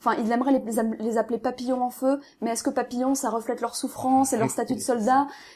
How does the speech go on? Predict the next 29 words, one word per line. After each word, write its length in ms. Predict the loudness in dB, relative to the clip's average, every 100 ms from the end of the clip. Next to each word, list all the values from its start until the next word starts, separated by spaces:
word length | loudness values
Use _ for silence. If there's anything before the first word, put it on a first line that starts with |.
| -4
et 80 | -2
du 140 | 0
coup 120 | 4
il 60 | 6
décide 240 | 4 0
de 60 | 0
les 140 | 2
appeler 180 | 2 2
papillons 460 | -4 -6 -6 -6 -4
de 100 | -4
la 80 | -6
chandelle 360 | -6 -6 -4
sacrée. 440 | -6 -8 -6 -8 -10 _ -6
Voilà, 300 | 2 4 4 2 -2
donc 160 | 0 2
il 120 | 4
y 60 | 6
a 520 | 8 8 6 4 2
une 80 | 0
vraie 340 | -2 2 6
recherche 480 | 8 8 6 4 2
poétique 420 | 2 2 4 2
autour 260 | 2 0 -2
du 100 | -2
sacrifice 680 | 0 -2 -2 -4 -4 -2 0
de 120 | 0
ces 160 | -2 -4
pauvres 280 | -2 0
gars, 160 | 4 2